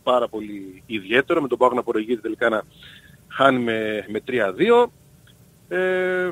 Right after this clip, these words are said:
τώρα νομίζω ότι και ο Ιωνικός καλά είναι. Ε, ο παοκ έχει πέντε απουσίες και τα λέω όλα αυτά γιατί είναι παοκ Ιωνικός, αλλά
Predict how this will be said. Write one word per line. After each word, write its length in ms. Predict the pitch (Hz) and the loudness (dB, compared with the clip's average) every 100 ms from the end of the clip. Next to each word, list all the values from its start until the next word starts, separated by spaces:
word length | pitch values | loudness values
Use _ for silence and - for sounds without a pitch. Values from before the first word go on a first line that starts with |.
| - | -8
τώρα 140 | - 247 | -8 -6
νομίζω 160 | 233 233 | -6 -10
ότι 80 | 220 | -12
και 80 | 208 | -4
ο 40 | |
Ιωνικός 360 | 196 190 196 - | -4 -2 -4 -2
καλά 340 | 160 151 117 | 0 2 2
είναι. 200 | 151 208 226 220 - _ - | 0 -2 -6 -10 -20 _ -16
Ε, 60 | 175 170 165 | -10 -6 -6
ο 140 | - 160 | -2 0
παοκ 280 | 190 185 165 | 4 4 2
έχει 180 | 156 - | -4 2
πέντε 320 | 165 160 139 120 107 107 | 2 2 -2 -4 -6 -6
απουσίες 380 | 120 135 180 | -8 -6 -8
και 100 | - | -6
τα 140 | 151 147 | -4 -2
λέω 120 | 170 | 2
όλα 120 | 190 | 2
αυτά 200 | 175 - | 0 -2
γιατί 360 | 190 175 160 190 - - - | -6 -4 -6 -8 -10 -20 -16
είναι 220 | 147 180 185 | -8 -8 -6
παοκ 280 | - 170 175 | 0 2 2
Ιωνικός, 480 | 170 160 143 160 185 | 0 -4 -4 -4 -2
αλλά 240 | 185 185 | -2 -4